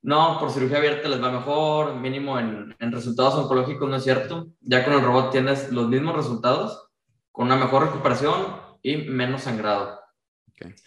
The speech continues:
Speaker 1: Y para el cirujano tiene los beneficios que es más cómodo, más fácil, porque, por ejemplo, si tú quieres operar una próstata por laparoscopía, la curva es de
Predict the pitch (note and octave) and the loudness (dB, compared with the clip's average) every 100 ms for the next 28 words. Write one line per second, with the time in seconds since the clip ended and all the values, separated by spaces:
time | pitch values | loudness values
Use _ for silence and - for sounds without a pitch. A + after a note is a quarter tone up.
0 | _ _ _ D3+ D3+ E3+ - D#3 F#3 F3+ | _ _ _ -4 2 2 2 2 2 2
1 | E3 D#3+ - - C3+ C#3+ C3+ C3 C3 C#3 | 2 0 -6 -4 0 0 0 -2 -2 -6
2 | - A#2 G#2+ - A2+ - G2+ C#3 D#3 C#3+ | -2 0 2 2 -2 -4 -2 0 2 2
3 | C#3 D#3+ A3+ A#3 - _ _ _ _ _ | 2 2 0 -4 -12 _ _ _ _ _
4 | - B2 D#3 - D3+ C#3+ - F3+ G3+ A3+ | -2 2 2 0 -2 -2 -2 -4 -6 -10
5 | - _ _ _ C#3+ C3 - - C3 A#2+ | -16 _ _ _ -2 -2 -2 0 2 4
6 | A#2+ A2+ A2+ - D3+ F3 D#3+ D3 B2 D3 | 4 4 2 0 4 4 4 2 0 0
7 | D#3 F#3+ G3 F#3+ F#3+ E3+ F3+ E3+ E3+ - | -2 0 0 0 0 0 0 -2 -4 -4
8 | F#3 - C3+ B2+ B2 - A#2+ E3+ G#3 A#3 | -6 -2 -2 0 -2 -4 -4 -2 0 -2
9 | - - _ _ _ _ - B2+ C3 D3 | -6 -18 _ _ _ _ -2 0 0 2
10 | D#3 D#3+ D#3 D#3 C#3+ D3+ C#3 A#2+ A2 - | 4 6 6 6 4 2 2 2 0 -4